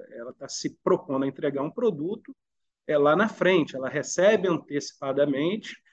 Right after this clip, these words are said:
as mensalidades das pessoas, pagas pelas pessoas e pelas empresas, pra cobrir um evento que é aleatório, que é no futuro. Então, ela tem que ter, é, capacidade, gestão econômico-financeira pra poder fazer essa entrega,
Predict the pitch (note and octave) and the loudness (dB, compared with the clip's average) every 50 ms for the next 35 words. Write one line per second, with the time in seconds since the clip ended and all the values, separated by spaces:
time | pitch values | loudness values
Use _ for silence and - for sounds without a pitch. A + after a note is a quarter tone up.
0 | _ _ _ _ _ _ _ _ - B2+ B2+ B2 C3 C3 B2 B2+ - C#3 B2+ B2+ | _ _ _ _ _ _ _ _ -2 0 2 4 4 2 2 0 0 0 2 2
1 | C3+ B2 B2+ B2 C3 D3+ F#3 G#3 F#3 E3+ D#3+ C#3+ B2 - - - B2 - - - | 2 2 2 4 4 4 4 4 2 -2 -6 -6 -6 -6 -6 -8 -8 -8 -8 -8
2 | - C3 D#3 F#3 F3 - - - C3 A#2 A#2+ - - B2+ B2 A#2 - - B2 - | -4 -4 -2 -2 -2 -4 -4 -4 -4 -2 -4 -4 -6 -8 -8 -8 -8 -10 -12 -12
3 | - - A#2 A2 A2 G#2+ - - - A#2 B2+ C3 B2+ D#3+ F3 D#3+ - E3 E3+ F#3 | -12 -12 -12 -10 -10 -12 -14 -14 -10 -8 -6 -4 -4 -4 -6 -8 -4 -2 0 0
4 | G3+ G#3 - - _ _ _ _ _ _ _ _ _ _ _ - F#3+ G3+ A3+ C4 | 0 0 -4 -8 _ _ _ _ _ _ _ _ _ _ _ 0 2 2 2 2
5 | - - - _ _ _ _ _ _ - A3 F3 C#3+ D#3 D#3+ F#3 G#3 A3+ A3+ G#3+ | -2 -6 -10 _ _ _ _ _ _ 2 4 4 6 4 4 4 4 4 4 4
6 | F#3+ D#3 - C3+ D3 E3 G3 A3 G#3 - - _ - F3 E3 E3+ F3 F#3 G3 G#3 | 4 4 2 2 2 2 2 2 -2 -4 -10 _ -6 -2 0 2 4 4 4 4
7 | F#3+ F3+ E3+ F#3 G3+ G3+ - _ - D#3 E3+ F#3+ G3 F#3+ F3+ E3 D#3 D#3 - D#3 | 4 4 4 2 2 0 -2 _ -4 -2 0 0 0 0 0 0 -2 -6 -8 -6
8 | D3 D3+ E3+ E3 - - G#3+ - - D#3+ C#3 A#2+ - - G#3+ B3+ C4 A#3+ A#3 A#3 | -4 -4 -4 -4 -6 -8 -10 -8 -4 -2 -2 -2 -2 -2 -4 -2 0 0 0 0
9 | A3 A3+ - A3+ B3+ A#3+ - - - G3+ G3 A3+ A#3+ - - _ _ _ _ _ | 0 -2 -4 -4 -4 -4 -6 -4 0 2 4 4 4 0 -6 _ _ _ _ _
10 | _ _ _ - E3+ D#3+ - - F#3 - - G3 F#3+ - F#3+ D3+ C#3 C#3 D#3+ F#3 | _ _ _ 2 4 4 4 2 2 2 2 0 2 2 2 2 4 4 4 4
11 | G3+ F#3+ C#3+ C3 C3 D3+ C3+ - - - - C#3 D#3 G3 G#3+ G3+ E3 D3 C#3 - | 4 2 2 0 0 0 0 0 -2 -4 -2 0 0 2 2 0 0 0 -2 -2
12 | C#3+ C3 C3+ C#3+ D3 C#3 - _ - C3+ B2+ B2+ - - E3+ F#3+ G3+ G3+ G#3 G3+ | -4 -4 -2 -2 -2 -2 -4 _ -8 -8 -8 -8 -6 -2 -2 -2 0 -2 -4 -2
13 | - A#3+ G#3+ F3+ G3 G3 - A#3+ G#3 E3+ F3 F#3+ G3 G3 - A3+ C4 B3 - G3 | 0 0 2 2 2 2 2 0 2 2 4 2 2 2 0 0 0 0 2 4
14 | F#3 F3+ D#3 C3 - | 4 6 4 4 0